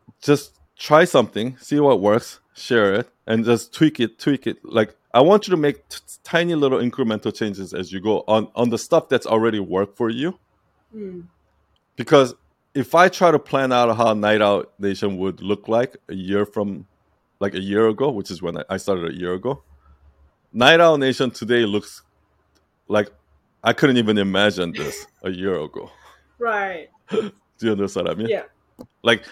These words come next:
Speaker 1: I didn't, I wasn't even thinking small groups. Like, what's a small, I didn't, <laughs> uh, you know what I mean? I wasn't thinking
Speaker 2: <laughs>
Speaker 1: any of this. It, it, it all just evolved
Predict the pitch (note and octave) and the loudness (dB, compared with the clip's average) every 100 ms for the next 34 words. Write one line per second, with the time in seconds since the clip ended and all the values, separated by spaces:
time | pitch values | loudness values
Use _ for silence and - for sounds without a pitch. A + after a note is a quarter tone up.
0 | _ - B2 D#3+ D#3 C#3 E3+ C#3+ D3 A#2 | _ 2 6 6 8 6 6 4 2 2
1 | - D3 C#3 A2+ B2 B2+ B2+ D2+ - G#2+ | 0 -4 -2 -4 2 2 2 -4 -2 0
2 | F#2 G2 A2+ A#2+ - G#2 - G#2+ C3 - | 0 0 -2 -4 -6 -4 -2 0 0 -2
3 | - _ A2+ C#3 - E3 - - C#3+ B2+ | -10 _ 0 0 -2 -16 -8 0 4 6
4 | A#2 B2+ B2 D#3 D#3+ F3+ E3+ D3+ F2+ B2 | 4 4 6 6 4 -4 -4 -6 -4 -4
5 | D#3 C3 G2 D#2+ C2+ - - _ _ _ | -2 0 0 -2 -10 -10 -18 _ _ _
6 | _ _ _ A#2 - C3+ A#2 B2 A#2+ C3 | _ _ _ -8 -2 0 2 4 8 8
7 | C#3 C3+ A#2+ A2+ - G#2 F#2 A#2 G#2+ F2+ | 8 6 2 -4 -6 -8 0 4 4 2
8 | - | -4